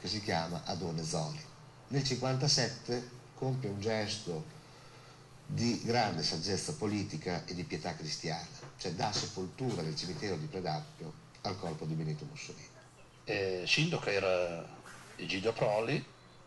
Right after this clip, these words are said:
Speaker 2: un sindaco comunista che ha governato per diverse legislature e bene il nostro comune subito nel dopoguerra, e quando gli fu chiesto dal Presidente del Consiglio, allora Don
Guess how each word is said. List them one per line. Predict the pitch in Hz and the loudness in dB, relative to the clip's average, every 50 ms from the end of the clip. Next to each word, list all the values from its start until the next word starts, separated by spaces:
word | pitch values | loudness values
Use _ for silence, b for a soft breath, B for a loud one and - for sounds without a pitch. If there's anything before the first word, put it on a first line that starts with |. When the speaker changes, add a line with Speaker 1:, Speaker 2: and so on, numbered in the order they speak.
| - - - - - - - - - - - - - - - - - | -20 -20 -20 -20 -20 -20 -20 -20 -20 -20 -20 -20 -20 -20 -20 -16 -14
Speaker 2:
un | - - - - - | -12 -10 -8 -4 2
sindaco | - - 107 98 92 - - - | 2 2 4 2 0 0 0 0
comunista | - - 110 120 127 120 113 - - - 123 135 151 143 - - - - - - - - - - - - - - - - - - - - - - - - - | 0 2 2 4 4 6 4 4 4 4 4 4 4 2 -2 -12 -18 -20 -20 -20 -20 -20 -20 -20 -20 -20 -20 -20 -20 -20 -20 -20 -20 -20 -20 -20 -20 -10 -2
che | - - | 2 2
ha | 90 90 85 | 4 4 4
governato | 92 92 87 87 82 90 98 104 104 98 - - 92 90 85 90 87 82 82 82 82 82 85 82 80 78 78 - - - - - - - - | 0 0 0 -2 -2 0 2 2 2 0 0 -4 -4 -2 0 0 -2 0 -2 -2 -4 -4 -6 -6 -8 -10 -12 -14 -18 -20 -20 -20 -20 -18 -12
per | - - 90 - - - | -10 -10 -10 -10 -12 -12
diverse | 92 90 95 92 104 107 101 - 95 | -6 -4 -2 0 0 2 2 2 2
legislature | 92 92 90 95 90 87 87 - - 127 123 117 107 95 92 | 2 0 0 0 0 0 -2 -2 0 2 2 2 2 2 0
e | 95 92 | 0 -2
bene | 90 107 110 107 101 95 | 0 2 2 2 2 0
il | 87 | -2
nostro | 82 95 92 90 - 101 90 | 0 0 0 2 0 -2 -2
comune | - 101 98 110 123 127 95 82 80 85 | -2 0 2 2 4 4 2 0 -2 -2
subito | - - - 107 95 104 - 95 | -2 0 0 0 -2 -2 0 0
nel | 92 90 | -2 0
dopoguerra, | - 95 - - 107 117 120 98 87 90 110 117 143 151 - - B B B B B B B B B B B B - | 0 -2 0 2 4 4 6 6 4 4 4 4 4 2 0 -8 B B B B B B B B B B B B -18
e | - - | -6 2
quando | - 127 117 117 110 | 4 4 4 4 2
gli | 110 98 | 2 2
fu | - 123 110 | 2 0 0
chiesto | - - 135 120 120 113 - - - - 95 92 95 98 - - B B B B B B B - | 2 4 4 6 8 8 6 4 4 2 2 2 2 0 -6 -12 B B B B B B B -2
dal | - 95 95 | 0 0 0
Presidente | - - - - 113 113 113 | 2 0 0 2 2 2 2
del | 110 104 - | 2 0 0
Consiglio, | - 110 98 - - 131 113 98 95 | 0 2 4 4 4 4 4 2 0
allora | 95 98 104 107 104 95 92 | 0 2 2 0 2 2 0
Don | 90 107 107 107 | 0 0 0 0